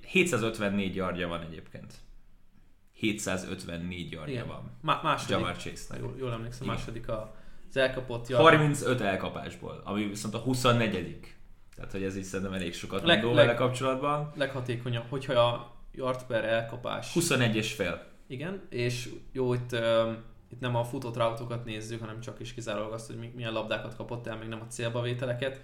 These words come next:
Speaker 2: Nagyon hatékony játékos idén Ja'Marr Chase, és hát, ö, én nagyon örülök neki, hogy ez így van.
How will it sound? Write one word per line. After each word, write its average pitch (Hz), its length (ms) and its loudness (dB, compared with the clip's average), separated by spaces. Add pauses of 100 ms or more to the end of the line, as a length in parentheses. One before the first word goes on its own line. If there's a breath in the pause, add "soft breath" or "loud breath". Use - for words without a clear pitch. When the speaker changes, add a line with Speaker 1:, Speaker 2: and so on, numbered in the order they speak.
(600 loud breath)
Speaker 2:
Nagyon 113 300 0 (280)
hatékony 117 480 -4
játékos 113 600 -10
idén 107 360 -8 (100)
Ja'Marr 110 300 0
Chase, 123 280 -2
és 123 140 -4
hát, 120 260 2
ö, 127 180 2
én 127 120 2
nagyon 139 200 2
örülök 117 300 2
neki, 104 120 -8
hogy 110 100 -2
ez 110 120 -4
így 104 200 -4
van. 120 380 0